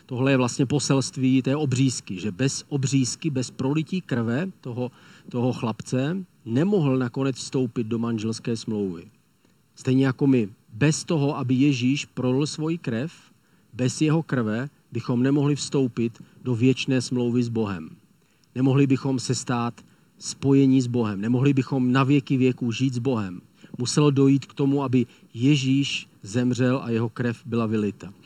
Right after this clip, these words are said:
A to všechno, co ve Starém zákoně čteme, tak je symbolem a předobrazem té velké oběti Ježíše. V Genesis v patnácté kapitole, v prvním, eh, verši je napsáno: „Neboj se, Abrame,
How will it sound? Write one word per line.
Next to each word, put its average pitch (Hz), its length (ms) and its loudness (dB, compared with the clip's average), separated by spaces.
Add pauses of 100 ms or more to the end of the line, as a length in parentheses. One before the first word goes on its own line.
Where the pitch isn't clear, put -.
(160)
A - 60 -14
to 120 100 -6
všechno, 214 440 2
co 135 160 -4
ve 127 180 -6
Starém 151 320 0
zákoně 139 440 0
čteme, 147 440 -2 (220)
tak 120 160 -6
je 120 80 2
symbolem 156 640 2
a 123 80 -6
předobrazem 131 1000 0 (200)
té 123 160 -2
velké 131 380 2
oběti 127 420 0
Ježíše. 101 480 0 (580)
V 127 60 -4
Genesis 165 520 6
v 160 120 -14
patnácté 143 560 -2
kapitole, 127 580 0 (260)
v - 120 -18
prvním, 135 500 2
eh, 117 140 -2 (380)
verši 143 600 0
je 120 120 -6
napsáno: 120 540 -2 (840)
„Neboj 160 360 2
se, 131 180 0
Abrame, 113 640 0